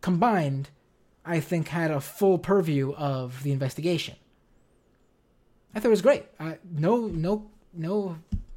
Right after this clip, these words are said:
Even when I disagreed with him, I thought it was very illuminating. Um, and I saw in the chat that there were people saying how he was asserting right after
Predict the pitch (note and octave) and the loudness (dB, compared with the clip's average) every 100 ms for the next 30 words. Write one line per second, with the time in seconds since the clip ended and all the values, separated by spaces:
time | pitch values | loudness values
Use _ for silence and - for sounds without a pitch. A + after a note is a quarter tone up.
0 | - _ _ _ _ _ _ G#3 B3 B3 | -20 _ _ _ _ _ _ 4 6 6
1 | A3 G#3 G#3 C4+ F#3 C3 A#2 A2+ D3+ C#3+ | 4 2 2 2 2 -2 -6 -2 0 0
2 | C#3 C#3 D3+ E3+ E3+ D#3+ D#3+ F3 G#3 E3+ | 0 0 2 4 4 2 2 4 6 4
3 | A2+ A2 - _ _ _ _ _ _ _ | 0 -10 -20 _ _ _ _ _ _ _
4 | _ _ _ _ _ _ _ _ _ _ | _ _ _ _ _ _ _ _ _ _
5 | _ _ _ _ _ _ _ _ _ - | _ _ _ _ _ _ _ _ _ -14
6 | - D3+ D3+ C#3+ C#3+ C#3 C#3+ - _ _ | -4 0 0 0 0 -2 -4 -10 _ _
7 | _ _ _ _ _ _ _ _ _ G#3+ | _ _ _ _ _ _ _ _ _ 4
8 | G#3 G#3+ A#3 G#3+ G#3 G#3 G3 G3 F3+ G#3+ | 6 6 6 6 4 2 4 6 6 4
9 | F#3+ F3 E3 D3+ D3+ _ _ _ _ _ | 4 4 4 0 -10 _ _ _ _ _
10 | - - _ - - C4 G#3 E3 D3+ C#3 | -20 -20 _ -8 4 4 4 2 0 0
11 | C3+ G3 F#3 D#3+ D3+ C4 A#3 D#3 C#3+ C#3+ | 0 0 2 2 2 2 2 0 0 0
12 | D3+ D3 C#3+ D3+ C3+ C3+ | 2 2 0 -2 -2 -4